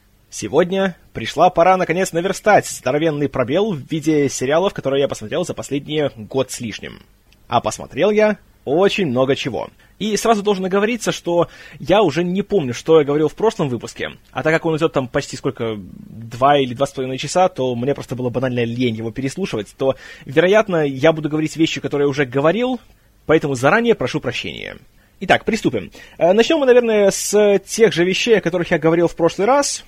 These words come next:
чтобы, скажем так, завершить разговор о них. Или, по крайней мере,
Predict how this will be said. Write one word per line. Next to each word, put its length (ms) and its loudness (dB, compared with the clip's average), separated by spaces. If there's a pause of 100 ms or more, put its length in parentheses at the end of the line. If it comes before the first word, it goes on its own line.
(100)
чтобы, 400 0
скажем 160 -2
так, 200 -4 (160)
завершить 360 0
разговор 300 0
о 100 -2
них. 300 -8 (380)
Или, 160 -2
по 120 -4
крайней 280 0
мере, 320 0